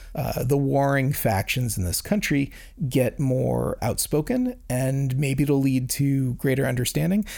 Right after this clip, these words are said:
But that certainly doesn't happen with the trolling of, uh, Ted Cruz, and Seth Rogen, uh, pretty much takes him apart,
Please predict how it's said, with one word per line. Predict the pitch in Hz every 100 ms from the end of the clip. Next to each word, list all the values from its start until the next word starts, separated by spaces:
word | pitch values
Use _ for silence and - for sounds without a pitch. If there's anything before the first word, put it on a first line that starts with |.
| -
But | - 131
that | 131 -
certainly | - 135 127
doesn't | 117 113 117
happen | 117 123 123 127
with | 123 - -
the |
trolling | - 139 123 135 135 127 -
of, | 120 120
uh, | 113
Ted | - 127 123
Cruz, | 151 147 190 - -
and | 127 127 131 -
Seth | 123 -
Rogen, | 104 98 131 143 - -
uh, | 92 90 -
pretty | - 202 180 131 -
much | 127 123 - - - -
takes | - 123 -
him |
apart, | 90 - 147